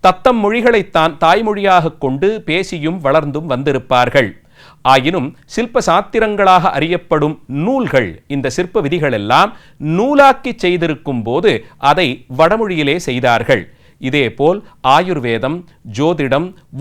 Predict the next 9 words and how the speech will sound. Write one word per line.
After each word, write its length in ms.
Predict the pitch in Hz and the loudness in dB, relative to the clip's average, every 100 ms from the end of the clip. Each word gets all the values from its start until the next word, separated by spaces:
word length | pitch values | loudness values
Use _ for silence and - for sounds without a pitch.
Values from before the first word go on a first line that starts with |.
| 202 | 0
ஒவ்வொரு 440 | 247 277 302 285 254 | 0 0 2 2 0
துறைக்குமே 520 | 175 165 165 - 127 107 - 143 | 0 0 -2 -6 -6 -6 -4 -4
அஸ்திரங்கள் 540 | - 233 214 190 156 143 | -2 -2 0 0 -2 -2
குறித்து, 380 | 123 110 143 117 92 - - | -4 -4 -2 -2 -4 -10 0
அரசர்களுக்கு 640 | 151 180 160 143 123 - 202 - | 0 2 -2 -2 -6 -10 -10 -2
போர் 200 | 185 208 | -2 0
செய்ய 180 | 185 160 | -4 -2
உதவக்கூடியவர்கள் 880 | 131 143 143 - 131 120 113 117 190 104 - - 156 | -2 -4 -4 -6 -6 -4 -4 0 0 -2 -8 -2 -2
அஸ்திரங்களை 540 | - 277 262 233 214 | 0 2 2 2 0